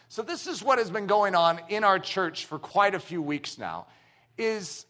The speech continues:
there's a difference and there's a discrepancy between you nodding along and esteeming some of the things I'm saying and saying, "Oh, that's good.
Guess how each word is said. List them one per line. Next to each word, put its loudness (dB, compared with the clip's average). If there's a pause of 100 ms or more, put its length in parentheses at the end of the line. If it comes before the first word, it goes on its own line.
(140)
there's -2
a -4
difference -2
and -6
there's -6
a -8
discrepancy -2
between -6
you -2
nodding 2
along 2
and -4
esteeming -6
some -6
of -8
the -6
things -6
I'm -2
saying -6 (680)
and -6
saying, -2
"Oh, 0
that's 0
good. -6